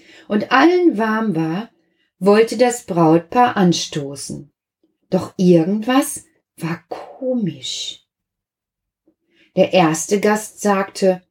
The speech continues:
Boah, ich hab jetzt wirklich Durst, ihr auch, oder? "Kommt, lasst uns auf das Brautpaar anstoßen." Der zweite Gast sagte: "Mein Glas ist leer.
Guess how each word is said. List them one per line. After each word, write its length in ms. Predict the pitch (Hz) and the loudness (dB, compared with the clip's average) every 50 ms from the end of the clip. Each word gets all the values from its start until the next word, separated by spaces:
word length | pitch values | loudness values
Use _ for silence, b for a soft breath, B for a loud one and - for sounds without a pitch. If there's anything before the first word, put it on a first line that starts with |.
| b b b b b b b _ _ - | b b b b b b b _ _ -10
Boah, 840 | 339 - - - - - - - 208 196 - - - - - b b b b b b b b b - | -6 -2 0 0 2 2 0 -2 0 0 0 0 0 -2 -6 b b b b b b b b b 0
ich 240 | 262 262 262 - 262 | 2 2 2 0 0
hab 180 | 240 240 - | -2 0 2
jetzt 300 | 233 220 220 - - 214 | 0 0 0 -4 -6 0
wirklich 480 | 254 294 311 302 262 254 226 - - - | 2 2 2 2 0 -4 -6 -8 -8 -4
Durst, 500 | 254 294 320 320 285 220 196 - - - | 0 4 4 4 4 2 0 -4 -4 -2
ihr 240 | 202 190 - - 233 | -2 -2 0 2 2
auch, 260 | 262 254 202 170 - | 2 2 2 -2 -4
oder? 520 | 208 226 247 254 277 269 269 269 269 269 B B B B B B B B | 0 0 2 4 4 4 4 2 2 -2 B B B B B B B B
"Kommt, 540 | - - 294 294 302 311 277 - - - _ _ | 0 2 4 4 4 4 2 0 -4 -12 _ _
lasst 300 | 214 220 233 247 - - | -2 0 0 0 0 -2
uns 200 | 269 262 240 - | -2 -2 -2 2
auf 240 | 247 247 247 247 240 | 4 4 4 4 2
das 260 | - 240 240 240 - | 0 -2 -2 -2 -4
Brautpaar 640 | - 208 226 247 277 320 320 - - 320 294 269 - | -4 0 2 4 4 4 2 0 0 0 0 0 0
anstoßen." 1080 | 226 226 226 220 208 - - - 220 214 190 175 170 165 170 - 151 139 - - _ _ _ _ _ _ _ _ _ _ _ _ _ _ _ _ _ _ _ _ _ _ _ _ _ _ _ _ - | -2 -2 -4 -4 -6 -8 -6 -2 0 2 4 4 2 0 0 -4 -6 -6 -10 -14 _ _ _ _ _ _ _ _ _ _ _ _ _ _ _ _ _ _ _ _ _ _ _ _ _ _ _ _ -16
Der 160 | - 139 - | -16 -16 -16
zweite 500 | - - - 143 - 135 156 - - 185 | -16 -16 -14 -12 -12 -12 -10 -8 -6 -2
Gast 460 | 175 196 190 180 180 - - - - - | 2 2 2 2 0 -6 -12 -12 -8 -6
sagte: 580 | 175 165 160 160 160 - - 156 156 320 - _ _ _ _ _ _ _ _ _ _ _ - | -4 -4 -4 -4 -6 -4 -4 -4 -4 -4 -8 _ _ _ _ _ _ _ _ _ _ _ -2
"Mein 220 | 196 196 202 208 | 0 2 2 2
Glas 360 | 180 190 190 170 175 180 180 | 2 2 2 2 2 0 -2
ist 180 | 190 202 - - | -4 -6 -6 -4
leer. 500 | - 208 208 202 165 165 160 151 151 | -2 0 2 2 2 2 0 -2 -4